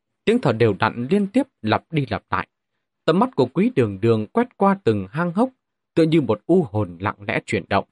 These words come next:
Cô không thể hận nổi đám phụ nữ của nhà họ Thịnh. Những người trẻ tuổi này, hoặc có lẽ cả những thân xác già nua, co ro sống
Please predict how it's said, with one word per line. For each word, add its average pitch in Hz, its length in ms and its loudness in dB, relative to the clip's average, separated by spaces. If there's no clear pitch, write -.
Cô 151 120 2
không 139 200 -2
thể 104 180 -2
hận 117 260 -4
nổi 101 220 2
đám 160 280 -4
phụ 120 120 0
nữ 139 180 0
của - 180 -2
nhà 90 200 -6
họ 95 220 -4
Thịnh. 113 140 -2
Những 185 140 2
người 170 120 4
trẻ 131 260 0
tuổi 110 180 2
này, 110 280 -2
hoặc - 180 0
có 131 140 -2
lẽ 170 300 -4
cả 110 120 -2
những 113 240 -6
thân 170 280 -4
xác 254 200 -6
già 92 260 -4
nua, 165 180 2
co 143 180 2
ro 120 240 0
sống 170 260 -4